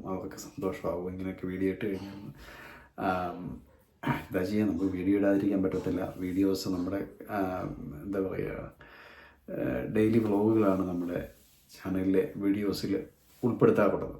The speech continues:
ഇപ്പം നമുക്ക് വരുന്ന സന്തോഷവും സങ്കടവും എല്ലാം ഇടകലർന്നായിരിക്കും വീഡിയോ വരിക.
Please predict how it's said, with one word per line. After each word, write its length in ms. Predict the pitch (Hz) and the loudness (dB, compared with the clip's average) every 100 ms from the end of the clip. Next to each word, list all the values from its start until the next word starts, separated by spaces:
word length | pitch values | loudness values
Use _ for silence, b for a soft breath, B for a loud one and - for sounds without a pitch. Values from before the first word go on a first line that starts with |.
| - | -12
ഇപ്പം 220 | 92 98 | -6 -2
നമുക്ക് 220 | 92 95 | 2 4
വരുന്ന 300 | 98 95 98 | 4 4 2
സന്തോഷവും 760 | 95 87 85 87 87 110 110 92 | 0 -2 -2 -2 -2 0 0 -2
സങ്കടവും 680 | - 85 87 87 92 92 | -6 -6 -6 -6 -6 -6
എല്ലാം 420 | 95 95 92 95 95 | -2 -2 -2 -2 0
ഇടകലർന്നായിരിക്കും 800 | 101 104 107 107 104 104 120 104 | 2 4 4 4 2 0 -2 0
വീഡിയോ 240 | 101 98 | 4 4
വരിക. 240 | 87 90 | 4 0